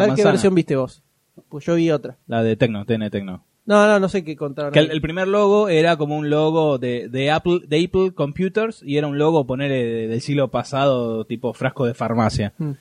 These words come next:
Speaker 1: que estaba Newton y la manzanita arriba. La siguiente es la manzana. Después, cuando salió la Apple dos, la A estaba encimada de la manzana, entonces queda como la mordidita. Después sacaron el Apple y quedó la manzana con la mordidita. Ahí no pude escuchar,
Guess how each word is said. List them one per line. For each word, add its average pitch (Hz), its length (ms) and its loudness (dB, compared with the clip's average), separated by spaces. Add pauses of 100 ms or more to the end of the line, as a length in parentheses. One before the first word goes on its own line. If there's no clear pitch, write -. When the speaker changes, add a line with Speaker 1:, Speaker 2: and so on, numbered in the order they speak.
(340)
Speaker 1:
que 123 100 -4
estaba 135 280 2
Newton 143 340 2
y 151 80 0
la 135 140 0
manzanita 127 440 -4
arriba. 107 280 -8 (520)
La 127 160 -2
siguiente 196 400 -2
es 165 60 0
la 151 100 -2
manzana. 208 680 -2 (680)
Después, 143 380 -2
cuando 123 180 -6
salió 147 240 2
la 135 260 2
Apple 170 240 2
dos, 202 440 0 (560)
la 120 340 -4
A 185 340 2 (240)
estaba 127 400 0
encimada 151 580 2
de 127 60 4
la 127 80 4
manzana, 156 360 0
entonces 156 400 -2 (120)
queda 143 200 0
como 135 160 -2
la 131 60 -2
mordidita. 131 580 -2 (280)
Después 135 240 0
sacaron 180 460 2
el 185 140 4
Apple 196 280 4
y 160 80 -6
quedó 151 180 0
la 170 80 2
manzana 156 340 -2
con 156 80 0
la 139 60 -2
mordidita. 127 520 -6 (340)
Ahí 135 180 0
no 175 100 2
pude 170 160 2
escuchar, 160 540 0